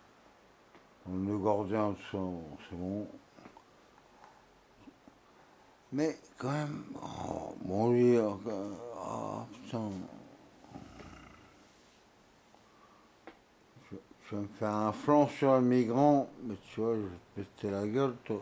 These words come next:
Tu vois l'épée de Damoclès, elle est là. Ne pas confondre l'épée de Damoclès au P de Damoclès,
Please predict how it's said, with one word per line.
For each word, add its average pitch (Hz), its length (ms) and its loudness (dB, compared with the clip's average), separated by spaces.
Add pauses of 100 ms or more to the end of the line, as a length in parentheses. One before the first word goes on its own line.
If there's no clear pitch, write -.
(280)
Tu 120 80 -6
vois 131 140 -2
l'épée 127 340 0
de 107 80 -4
Damoclès, 104 720 2 (160)
elle 90 260 -6
est 87 60 -8
là. 90 120 -6 (2500)
Ne 101 140 -6
pas 151 320 6
confondre 165 1080 6 (320)
l'épée 117 500 4
de 123 180 2
Damoclès 120 920 4 (360)
au 107 140 0
P 139 320 4
de 110 220 4
Damoclès, 92 960 0